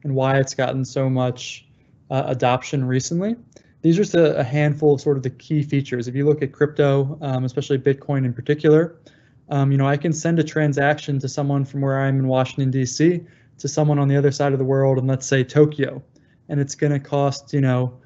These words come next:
uh, maybe a dollar to send that transaction, no matter how large the amount is. So there's people that move hundreds of millions of dollars,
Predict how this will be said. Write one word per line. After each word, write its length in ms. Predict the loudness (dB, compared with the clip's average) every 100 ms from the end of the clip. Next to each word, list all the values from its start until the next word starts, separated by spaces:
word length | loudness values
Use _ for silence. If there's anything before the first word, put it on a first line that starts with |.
| _ _ -8
uh, 180 | -4
maybe 220 | -2 0 0
a 60 |
dollar 540 | 2 4 4 4 0 -4
to 80 | -6
send 240 | -2 0
that 80 | 0
transaction, 600 | -2 -2 0 0 -2 -2
no 100 | 0
matter 300 | 2 2 0
how 180 | -2 -2
large 300 | 0 0 0
the 100 | -2
amount 320 | -2 0 -2
is. 100 | -6
So 140 | -4 0
there's 160 | 2
people 220 | 0 0
that 200 | 0 0 0
move 220 | 0 0
hundreds 420 | 0 2 4 4
of 80 | 2
millions 320 | 0 2 0
of 80 | 0
dollars, 560 | 0 2 2 0 -6